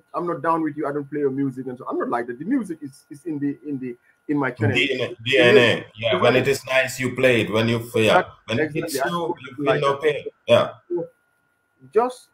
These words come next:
Speaker 1: to knock on more doors and just to do more, I just need more than that. And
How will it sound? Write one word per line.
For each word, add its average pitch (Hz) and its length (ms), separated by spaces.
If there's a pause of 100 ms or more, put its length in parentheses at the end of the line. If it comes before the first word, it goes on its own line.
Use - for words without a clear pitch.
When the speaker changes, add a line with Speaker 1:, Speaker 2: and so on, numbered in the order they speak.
(300)
Speaker 1:
to 185 100
knock 202 280
on 170 100
more 185 240
doors 151 300 (260)
and 127 160 (100)
just 214 340
to - 60
do 175 100
more, 208 460 (320)
I 143 100
just 175 240
need 160 160
more 143 180
than 127 120
that. 117 160
And 139 120